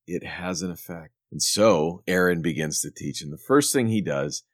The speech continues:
is he also works on identifying the Spirit. In verse four, it says, "And Aaron said unto the king, Behold, the Spirit of the Lord has called him another way.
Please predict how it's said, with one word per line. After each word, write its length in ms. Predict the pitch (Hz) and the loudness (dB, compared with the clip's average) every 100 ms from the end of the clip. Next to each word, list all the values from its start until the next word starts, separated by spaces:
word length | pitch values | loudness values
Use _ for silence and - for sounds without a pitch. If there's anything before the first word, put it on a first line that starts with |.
| _ _ | _ _
is 140 | 69 69 | -10 -2
he 100 | 85 | 2
also 420 | 95 120 - 127 | 4 4 4 4
works 520 | 98 85 87 - - | 4 4 2 2 -6
on 460 | - 78 78 76 76 - | -8 -8 -6 -8 -10 -14
identifying 880 | 69 82 87 95 82 82 82 80 | -12 -8 -6 -6 -8 -8 -8 -10
the 60 | 73 | -12
Spirit. 380 | - 78 76 - | -10 -4 -4 -4
In 60 | |
verse 200 | 76 85 | -6 -6
four, 180 | - 82 | -2 -2
it 20 | |
says, 200 | - 78 | -2 -8
"And 80 | 73 | -4
Aaron 200 | 82 90 | -2 -2
said 200 | - 101 | 2 2
unto 140 | 95 | 2
the 60 | 85 | -4
king, 240 | - 98 | -4 -4
Behold, 400 | 85 85 101 113 | -2 0 2 2
the 80 | 90 | 0
Spirit 440 | - - 110 127 127 | -6 -4 0 2 0
of 120 | 113 | 0
the 80 | 120 | 2
Lord 320 | 113 113 107 | 4 6 4
has 160 | 92 | 0
called 280 | - - 92 | -4 -2 0
him 120 | 98 | 0
another 260 | 92 90 92 | -2 -2 -2
way. 320 | 90 87 69 | -2 -4 -6